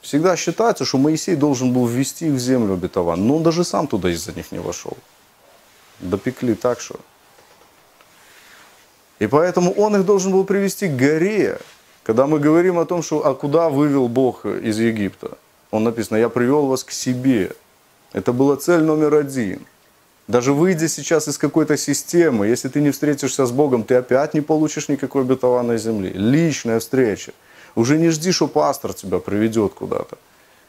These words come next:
Ну и не ходи. Знаешь, некоторые люди занимают позицию, что они такие: «Ну, все, значит, пастор мне не нужен».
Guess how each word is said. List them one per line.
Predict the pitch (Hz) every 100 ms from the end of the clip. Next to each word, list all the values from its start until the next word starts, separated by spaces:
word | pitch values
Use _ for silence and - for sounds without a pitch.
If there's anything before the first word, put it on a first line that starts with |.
| _ _ _ _ _ _ _
Ну | 107 143
и | 185
не | 196
ходи. | 190 196 170 175
Знаешь, | 143 135 123
некоторые | 147 147 151
люди | 160 151
занимают | 131 139 139 135 131
позицию, | 135 143 165 127
что | 110
они | 120 117
такие: | 107 110 110
«Ну, | 147 127 -
все, | - 110 92 -
значит, | 107 104 -
пастор | - 139 - 113
мне | 113
не | 117 113
нужен». | 117 101 82